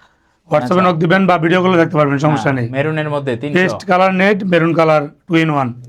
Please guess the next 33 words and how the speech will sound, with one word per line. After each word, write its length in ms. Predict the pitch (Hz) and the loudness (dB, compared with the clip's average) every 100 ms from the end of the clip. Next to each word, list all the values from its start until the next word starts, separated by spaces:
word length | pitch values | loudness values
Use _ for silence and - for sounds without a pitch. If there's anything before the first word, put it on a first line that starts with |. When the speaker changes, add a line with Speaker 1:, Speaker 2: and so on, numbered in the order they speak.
| - | -14
Speaker 2:
আচ্ছা, 280 | 110 101 104 | -12 -8 -10
আচ্ছা। 180 | 92 - _ _ - | -10 -16 _ _ -6
Speaker 1:
এরপর 300 | 156 160 165 | -4 0 0
হচ্ছে 220 | 180 175 | 0 0
Speaker 2:
আচ্ছা। 920 | 196 226 _ _ _ _ 123 113 110 | -2 -2 _ _ _ _ -14 -10 -2
Speaker 1:
গোল্ডেন 240 | 160 175 180 | 0 2 2
নেট, 260 | 185 220 196 _ _ _ _ - | 2 0 -2 _ _ _ _ -4
কফি 200 | 170 160 | 0 0
কালার। 260 | 147 127 | 0 -2
Speaker 2:
কফি 280 | 110 117 127 | -2 -4 -2
কালার। 280 | 117 104 90 | -2 -2 -4
Speaker 1:
খয়েরি 300 | - 156 160 | -2 0 0
বা 140 | 151 151 | 0 0
কফি, 300 | 147 127 127 | -2 -4 -6
Speaker 2:
হুম, 400 | 120 - - 123 | -10 -18 -12 -6
হুম। 100 | 123 | -2
Speaker 1:
যেটা 280 | 139 139 143 | -2 -2 -4
বোঝেন। 340 | 147 127 123 120 - _ _ | -4 -6 -6 -10 -18 _ _
Speaker 2:
আচ্ছা, 220 | 113 107 | -14 -12
আচ্ছা। 160 | 110 - | -10 -4
Speaker 1:
সি 60 | 151 | -2
গ্রিন 200 | 170 170 | 0 0
কালার, 300 | 170 175 202 202 - | 2 2 0 -8 -10
পেস্ট 220 | 185 151 | -4 -4
নেট। 180 | 156 131 - - 120 135 | -2 -6 -8 -20 -20 -14
Speaker 2:
আচ্ছা, 220 | 113 113 | -12 -8
এটাও 220 | 110 139 147 | -6 -4 -4
তিনশো? 400 | 156 143 120 92 | -4 -6 -8 -4
Speaker 1:
হ্যাঁ, 180 | 135 127 | -2 0
তিনশো 260 | 170 156 | 0 0
টাকা 180 | 156 135 | 0 0
এটাও। 220 | 131 117 131 | -2 -4 -8
Speaker 2:
আচ্ছা। 300 | 131 110 110 | -12 -10 -10